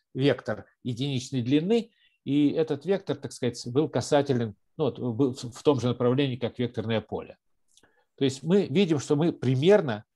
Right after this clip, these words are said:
правильно поняли картинку. А если мы машину бы спросили, э, как это, э, э, э, как эта картинка, э,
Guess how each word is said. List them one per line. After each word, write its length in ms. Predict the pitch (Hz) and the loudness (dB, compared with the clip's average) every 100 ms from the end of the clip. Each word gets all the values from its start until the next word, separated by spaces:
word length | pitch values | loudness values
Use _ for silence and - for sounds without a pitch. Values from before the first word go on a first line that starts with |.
| _ _ | _ _
правильно 560 | 131 135 143 151 151 143 _ | 2 6 6 4 0 -4 _
поняли 380 | - 120 123 123 | -4 -4 -2 -2
картинку. 680 | 131 120 - 92 - - - _ - - | 0 -2 -2 -12 -14 -20 -20 _ -20 -4
А 120 | - | 4
если 280 | 143 165 165 | 4 4 2
мы 120 | 156 | 2
машину 420 | 160 156 170 151 139 | 2 0 0 2 2
бы 100 | 139 | 0
спросили, 720 | - 143 127 147 123 117 - _ _ _ | 0 -2 0 2 2 0 -4 _ _ _
э, 200 | - 123 | -4 -2
как 340 | - - 143 135 | -2 -2 -2 0
это, 200 | 131 139 | 0 0
э, 140 | 123 | 0
э, 1040 | 135 123 123 120 127 123 123 110 117 117 113 | 0 0 0 -2 -2 0 0 -2 -4 -4 -4
э, 20 | |
как 260 | - 135 131 | -2 -2 -2
эта 140 | 120 | -4
картинка, 640 | 135 131 139 139 127 123 117 _ _ _ - 110 101 _ _ _ _ _ _ _ _ _ _ _ _ _ _ _ _ _ | -2 0 0 0 2 0 0 _ _ _ -20 -18 -20 _ _ _ _ _ _ _ _ _ _ _ _ _ _ _ _ _
э, 380 | 113 110 107 | -6 -4 -4